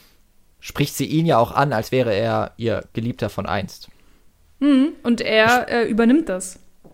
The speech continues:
Speaker 2: Er spricht dann auch von sich, als wäre er der deutsche Soldat.
Speaker 1: Genau. Der, glaub ich, auch keinen Namen hat, oder?
Speaker 2: Ich glaub nicht.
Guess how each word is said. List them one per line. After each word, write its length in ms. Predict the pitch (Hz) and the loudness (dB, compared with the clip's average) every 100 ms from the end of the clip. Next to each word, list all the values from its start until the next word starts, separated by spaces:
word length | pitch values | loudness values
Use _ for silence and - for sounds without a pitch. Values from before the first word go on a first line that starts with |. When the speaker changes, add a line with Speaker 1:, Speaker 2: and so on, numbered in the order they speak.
| _ - | _ -4
Speaker 2:
Er 120 | 220 | -4
spricht 300 | - 254 247 | -2 -2 0
dann 100 | 226 | 0
auch 200 | 220 262 | 0 -2
von 240 | - 214 | -2 0
sich, 420 | 214 233 - - _ _ _ - | 0 -2 -4 -20 _ _ _ -6
als 360 | 208 208 - | -4 -6 -4
wäre 300 | 214 220 214 | 0 2 0
er 260 | 85 202 202 | -4 -4 -6
der 180 | 202 196 | -6 -6
deutsche 280 | 202 208 | -6 -6
Soldat. 440 | 190 185 185 - - _ - _ _ _ _ - | -6 -6 -10 -12 -16 _ -20 _ _ _ _ -14
Speaker 1:
Genau. 340 | 113 107 110 110 - - - | -10 -8 -8 -12 -18 -20 -12
Der, 80 | 120 | -6
glaub 160 | - 117 | -2 0
ich, 60 | |
auch 100 | 104 - | 0 -2
keinen 180 | 85 | -6
Namen 260 | 92 78 92 | -6 -6 -6
hat, 120 | - | -8
oder? 240 | 98 101 123 _ _ - - - - - - - _ | -8 -10 -10 _ _ -20 -20 -20 -20 -20 -20 -20 _
Speaker 2:
Ich 240 | - - | -10 -6
glaub 220 | 226 208 202 | -4 -4 -4
nicht. 260 | 185 - | -10 -14